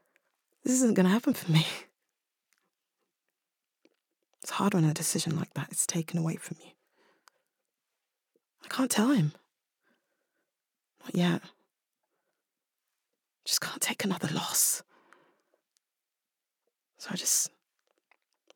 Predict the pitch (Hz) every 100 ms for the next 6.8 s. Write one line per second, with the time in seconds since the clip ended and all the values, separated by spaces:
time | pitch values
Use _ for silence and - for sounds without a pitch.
0 | _ - - - - 170 175 170 202 214
1 | 160 160 - 180 - - - - - -
2 | 196 - 151 160 - _ _ _ _ _
3 | _ _ _ _ _ _ _ _ _ _
4 | _ _ _ _ _ _ _ _ _ _
5 | _ _ _ _ _ - - 156 135 131
6 | 127 123 117 - 127 131 131 131